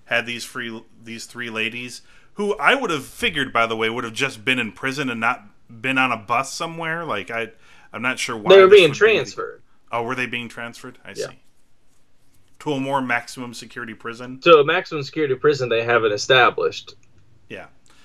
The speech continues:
Speaker 1: Uh, yet they only put one guard on this bus with these very dangerous felons. Well, anyway, they needed three people,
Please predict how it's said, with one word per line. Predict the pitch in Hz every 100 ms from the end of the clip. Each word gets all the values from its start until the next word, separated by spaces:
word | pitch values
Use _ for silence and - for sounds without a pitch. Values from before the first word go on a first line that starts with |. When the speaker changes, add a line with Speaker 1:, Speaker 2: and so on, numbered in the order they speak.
| - - -
Speaker 1:
Uh, | 110 110 110
yet | 113 143
they | 160
only | 151 151
put | 139 156
one | 127 120 147 160
guard | 143 139 135 123
on | 113 110
this | 104
bus | 107 110 98 - -
with | 101
these | 104 95
very | 104 110 101
dangerous | 95 101 95 95 85
felons. | - 95 87 80 80 - - - - - - - - - - - - - - - -
Well, | 220 240 208
anyway, | 160 127 110 113
they | 135
needed | 143 151 135 131
three | 131 131
people, | 131 123 120 120 120 117